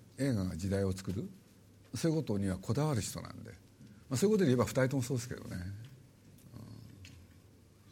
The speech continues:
うん。だから、必ずしもね、自分がこれをやりたいからって言っ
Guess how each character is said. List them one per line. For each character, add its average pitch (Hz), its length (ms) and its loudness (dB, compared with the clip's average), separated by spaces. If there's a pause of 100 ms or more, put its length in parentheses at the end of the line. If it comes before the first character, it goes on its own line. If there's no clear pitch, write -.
(440)
う - 20 0
ん。 127 40 2
だ 117 40 4
か 127 140 0
ら、 165 140 2
必 165 100 2
ず - 0 -
し 175 100 2
も 117 140 4
ね、 90 80 -2 (960)
自 110 160 2
分 143 100 2
が 151 100 -2
こ 143 120 2
れ 147 60 4
を 143 60 6
や 139 100 6
り 139 80 2
た 147 120 2
い 123 60 2
か 98 100 2
ら 85 120 -4
っ - 20 -8
て - 200 -16 (220)
言 104 100 0
っ 95 40 2